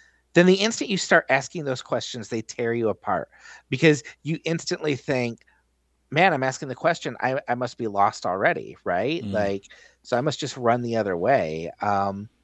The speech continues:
Speaker 1: and, and I think that's kind of what they're getting at in this, like, especially in this Ren Fair sequence where he's, like,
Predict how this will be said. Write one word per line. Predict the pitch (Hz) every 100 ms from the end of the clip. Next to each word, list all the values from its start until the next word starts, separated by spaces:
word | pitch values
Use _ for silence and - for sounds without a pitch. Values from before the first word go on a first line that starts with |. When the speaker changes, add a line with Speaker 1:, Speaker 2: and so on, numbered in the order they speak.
| _ _ _ _ -
Speaker 1:
and, | 262
and | 269 240
I | 240
think | 339 269
that's | 220 -
kind | - - 120 160
of | 165
what | 151 143 139 -
they're | 147
getting | 151 147
at | 143
in | 147 120
this, | 117 180 -
like, | 120 127
especially | - 139 131 143 127
in |
this | 113 -
Ren | 95 107 117
Fair | 143 139
sequence | - 156 - 190 208 147
where |
he's, | 123 131 123 120
like, | 113 110 110